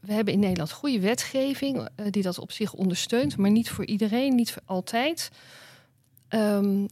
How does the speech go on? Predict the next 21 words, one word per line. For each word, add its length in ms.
en 180
iedereen 360
die 80
in 60
het 100
ziekenhuis 420
komt 220
die 100
tussen 340
de 180
vijftien 360
en 80
vijfenzeventig 640
is, 220
kan 160
een 80
vraag 300
hebben 200
rond 220
arbeid. 580
Dus 320